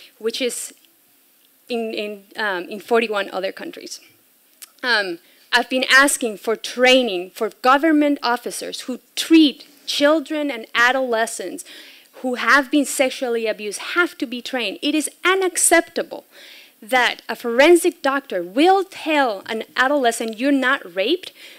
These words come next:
you were not raped because your forensic exam doesn't show that you were raped," when scientific research shows that eighty-six percent of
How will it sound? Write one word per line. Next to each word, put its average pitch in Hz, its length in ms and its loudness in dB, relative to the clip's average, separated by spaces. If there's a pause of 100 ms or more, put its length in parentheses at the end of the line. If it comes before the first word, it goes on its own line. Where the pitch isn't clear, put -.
(160)
you 247 160 -4
were 226 120 -2
not 226 320 2
raped 233 320 -2
because 226 500 -8 (220)
your 220 340 2
forensic 226 500 -4
exam 202 380 -4
doesn't 190 300 -4
show 185 200 -6
that 180 120 -4
you 175 100 -10
were 185 140 -8
raped," 160 260 -8 (200)
when 285 440 6 (140)
scientific 220 920 -2
research 277 440 2
shows 214 300 -4
that 190 180 -4 (100)
eighty-six 330 640 4
percent 226 500 -4
of 185 100 -6